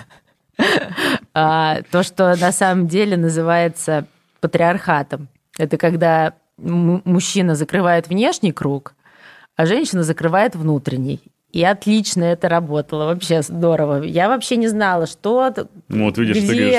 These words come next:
Speaker 2: социальные установки,
Speaker 1: Так.
Speaker 2: социальные установки.
Speaker 1: Нет, а так патриархат и работает. Просто
Speaker 2: Мгм.
Speaker 1: зачастую, э, люди не до конца понимают, что такое патриархат, да? Ну, то есть, если мужчина закрывает весь внешний круг, там все кредиты, выплаты,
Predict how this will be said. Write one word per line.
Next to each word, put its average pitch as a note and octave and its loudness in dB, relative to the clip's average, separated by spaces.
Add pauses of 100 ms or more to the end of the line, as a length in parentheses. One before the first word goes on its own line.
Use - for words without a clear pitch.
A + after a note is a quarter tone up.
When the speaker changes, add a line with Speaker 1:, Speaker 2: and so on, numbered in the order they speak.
Speaker 2:
социальные G#2 -2
установки, F#2 -2
Speaker 1:
Так. G2+ 0
Speaker 2:
социальные F#2+ -4
установки. E2 -6
Speaker 1:
Нет, E3 4
а C#3 2
так - -2
патриархат F#3+ 0
и - 4
работает. G3 0
Просто G#3+ 0
Speaker 2:
Мгм. F3 0
Speaker 1:
зачастую, F#3+ 0
э, F3 -2
люди F#3+ -2
не F3+ 2
до F3 -2
конца F#3+ 0
понимают, F#3 0
что - -8
такое F3 -4
патриархат, D#3+ -2
да? D3+ -2
Ну, G#3+ 0
то - -6
есть, D3+ -6
если E3 -4
мужчина F3 0 (180)
закрывает D#3+ 0
весь D#3+ -2
внешний D#3 -2
круг, D4+ -2
там D3+ 0
все D3+ -4
кредиты, F#3+ 0
выплаты, F3 0